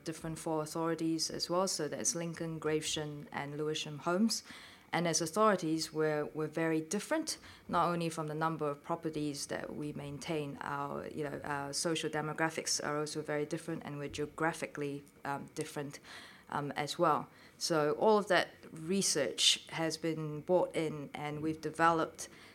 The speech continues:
the behaviors, the needs, um, for all those different personas. That Orange Maple is a company that helped us, um, do that.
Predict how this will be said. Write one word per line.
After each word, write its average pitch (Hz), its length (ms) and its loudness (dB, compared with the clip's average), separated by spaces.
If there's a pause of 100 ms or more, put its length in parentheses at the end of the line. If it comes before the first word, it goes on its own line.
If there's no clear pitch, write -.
(100)
the 156 160 2
behaviors, 175 960 6
the 151 140 -2
needs, 175 760 4
um, 151 280 -2
for 143 520 -4
all 165 180 2
those 160 220 -4
different 160 420 -4
personas. 220 840 6 (360)
That - 140 2
Orange 165 300 4
Maple 160 280 0
is 156 120 0
a - 40 -8
company 151 420 -4
that 147 120 -6
helped - 260 -6
us, 147 360 0
um, 143 320 -6
do 202 160 0
that. 196 240 2